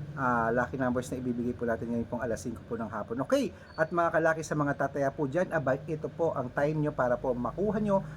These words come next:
ang mga legit na mga lucky numbers natin, na mga swerte pong tayaan, mga kalaki. Okay,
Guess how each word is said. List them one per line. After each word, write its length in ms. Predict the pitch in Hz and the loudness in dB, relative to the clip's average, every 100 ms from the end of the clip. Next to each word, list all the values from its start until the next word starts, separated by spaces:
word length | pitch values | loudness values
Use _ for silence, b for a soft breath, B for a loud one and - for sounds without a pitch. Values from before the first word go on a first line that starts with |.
| B | B
ang 160 | 160 147 | 0 2
mga 240 | 139 135 | 4 2
legit 320 | 135 135 196 196 | 2 0 -2 0
na 160 | 170 | 2
mga 160 | 156 147 | 4 4
lucky 240 | 139 151 | 4 2
numbers 320 | 143 135 135 | 0 0 0
natin, 320 | - 135 143 135 | -2 -2 -2 0
na 80 | |
mga 240 | 131 127 120 B B B - | 0 0 -2 B B B -4
swerte 400 | 160 147 156 - | 2 2 2 0
pong 240 | 143 131 | 0 0
tayaan, 400 | 127 123 120 113 | 2 4 2 2
mga 320 | 117 110 101 | 0 0 -4
kalaki. 480 | 110 104 95 90 113 | -4 -4 -4 -6 -2
Okay, 320 | 127 - 254 | -2 2 2